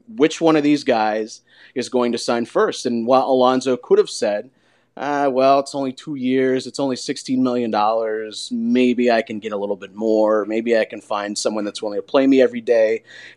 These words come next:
m-, less of a platoon," you know, all these different things. He said, "No, I'll take the two years, sixteen million dollars guaranteed. I'll play on a good team and I'll be happy about it." It's, so I, I think that's part of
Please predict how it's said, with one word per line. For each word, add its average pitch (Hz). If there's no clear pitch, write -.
m-, 131
less 143
of 139
a 127
platoon," 151
you 147
know, 151
all 196
these 214
different 185
things. 175
He 185
said, 196
"No, 226
I'll 143
take -
the -
two 208
years, 180
sixteen 185
million 160
dollars 143
guaranteed. 139
I'll 131
play 180
on 156
a 139
good 131
team 127
and 123
I'll 113
be 107
happy 147
about 85
it." 73
It's, -
so 143
I, 143
I 139
think 202
that's 151
part 139
of 117